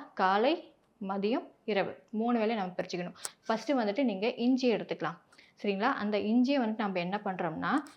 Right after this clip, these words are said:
இஞ்சியை தட்டி அதுல ஒரு கரெக்டா ஒரு பதினஞ்சு எம் மில்லி எடுத்துக்கோங்க. இஞ்சி சாறு, இஞ்சி சாறு ஒரு பதினஞ்சு, அஹ், பதினஞ்சு மில்லி எடுத்துக்கோங்க. அது கூட தேன் வந்துட்டு ஈக்குவல் ரேஷியோ, அது ஒரு ஃபிஃப்டீன் எம் எல், இது ஒரு ஃபிஃப்டீன் எம் எல், ஈக்குவல் ரேஷியோ எடுத்துக்கிட்டு சாப்பிட்றதுக்கு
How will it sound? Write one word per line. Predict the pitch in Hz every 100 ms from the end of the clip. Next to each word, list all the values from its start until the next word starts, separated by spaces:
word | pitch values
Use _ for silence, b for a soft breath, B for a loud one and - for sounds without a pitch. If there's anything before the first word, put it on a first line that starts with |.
| B 233
இஞ்சியை | 247 254 277 269
தட்டி | 170 - 185 277 302
அதுல | 220 202 202
ஒரு | 208 180
கரெக்டா | 202 185 233
ஒரு | 220 214
பதினஞ்சு | - 214 226 220 214
எம் | 190
மில்லி | 202 220 226 - _ _ _
எடுத்துக்கோங்க. | 202 190 196 180 180
இஞ்சி | 202 220 240
சாறு, | - 202 196 190 - b b - 214
இஞ்சி | 220 240
சாறு | 233 196 208
ஒரு | 196 202
பதினஞ்சு, | - 185 185 202 196
அஹ், | - 196
பதினஞ்சு | 196 190 202 202
மில்லி | 196 202
எடுத்துக்கோங்க. | 214 202 202 190 220 359 392 B _
அது | 202 202
கூட | 208 247 247
தேன் | 220 226 240
வந்துட்டு | 196 180 311
ஈக்குவல் | 277 269 226
ரேஷியோ, | 180 170 - 165 - B B
அது | 220 208
ஒரு | 202
ஃபிஃப்டீன் | - - 220 202
எம் | 202
எல், | 349 - -
இது | 277
ஒரு | 277 294
ஃபிஃப்டீன் | 247 226 208
எம் | 180
எல், | 170 -
ஈக்குவல் | 214 220 208
ரேஷியோ | 190 190 214
எடுத்துக்கிட்டு | 180 180 180 294 349 B B -
சாப்பிட்றதுக்கு | 254 233 247 233 208 -